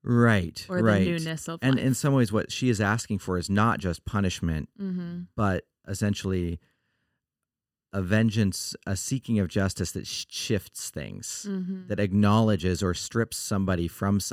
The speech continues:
Speaker 1: of something
Speaker 2: Mm-hmm.
Speaker 1: in return for, because of what has happened for her,
Speaker 2: Yeah.
Speaker 1: or
Speaker 2: Maybe a fairness in
Speaker 1: fa-,
Speaker 2: some way.
Speaker 1: yeah,
Speaker 2: Yeah.
Speaker 1: seeking some sort of equity.
Speaker 2: Yeah, yeah. But <laughs> the other part that was really interesting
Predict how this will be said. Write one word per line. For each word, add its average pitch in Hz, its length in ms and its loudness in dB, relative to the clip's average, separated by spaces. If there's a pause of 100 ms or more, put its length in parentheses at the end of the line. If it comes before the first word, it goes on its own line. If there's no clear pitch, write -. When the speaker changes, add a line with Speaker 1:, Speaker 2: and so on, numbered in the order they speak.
Speaker 1:
of 101 180 -4
something 80 580 -6 (140)
Speaker 2:
Mm-hmm. 180 260 -18
Speaker 1:
in 101 100 2
return 92 500 0
for, 82 420 -4 (680)
because 90 280 -2
of 85 60 0
what 82 140 -2
has 80 100 -8
happened 80 360 -6
for - 180 -10
her, 62 320 -6
Speaker 2:
Yeah. 185 80 -12 (100)
Speaker 1:
or 92 240 2
Speaker 2:
Maybe - 120 2
a - 40 -2
fairness 190 760 -8
in 220 140 -4
Speaker 1:
fa-, - 80 -4
Speaker 2:
some 214 140 0
way. 147 60 6
Speaker 1:
yeah, 98 400 2
Speaker 2:
Yeah. - 220 -6
Speaker 1:
seeking 120 320 0
some 107 260 0
sort 98 240 -2
of 87 200 -6
equity. 80 600 -8
Speaker 2:
Yeah, 175 260 -14 (300)
yeah. 175 260 -12 (560)
But 233 400 -4
<laughs> - 60 -20 (160)
the 220 360 0
other 277 220 -4
part 190 300 -6
that 170 140 -8
was 180 200 -10
really 180 260 -6
interesting 175 800 -8